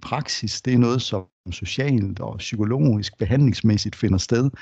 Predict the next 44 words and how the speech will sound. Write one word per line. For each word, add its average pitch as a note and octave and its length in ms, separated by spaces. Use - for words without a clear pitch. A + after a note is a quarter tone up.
ud B2 160
fra A#2+ 420
et G#2+ 240
holistisk - 520
perspektiv. B2 600
Men C3 380
som B2 280
vi A2+ 60
også C3+ 200
fik F3 120
en D#3+ 80
smagsprøve C3+ 540
på C3+ 260
i B2 60
det A2 140
tidligere D#3+ 420
indlæg, A2 460
som F#2+ 220
handlede A2 400
om F2+ 380
inden C#3+ 260
for - 140
murene A2+ 420
og F2+ 160
uden E3 220
for - 140
murene, A#2 440
ja, C3 100
så D3 180
er D3 100
hospice C3 520
også C#3+ 340
et G#2+ 200
fysisk - 500
sted, B2+ 340
som G#2+ 200
knytter C#3 300
sig F#2+ 320
til B2 400
en F#2+ 240
bestemt C#3+ 680
arkitektur A2+ 760
og G#2+ 440
et G#2+ 140